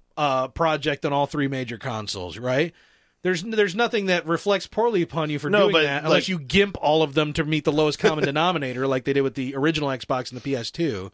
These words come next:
Speaker 2: I don't know. I-, if, if Nintendo's doing poorly,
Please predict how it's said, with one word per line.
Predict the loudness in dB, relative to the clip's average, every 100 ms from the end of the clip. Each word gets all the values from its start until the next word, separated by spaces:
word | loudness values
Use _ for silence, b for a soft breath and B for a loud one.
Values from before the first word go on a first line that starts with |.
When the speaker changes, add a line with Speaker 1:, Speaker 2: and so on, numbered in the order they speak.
| b
Speaker 2:
I | 0
don't | 2 2
know. | 2
I-, | 4
if, | 2 2 -2 -2
if | -4 -4 -6
Nintendo's | -6 -4 0 0 0
doing | 0 -2 -2
poorly, | -4 0 2 0 -4 -8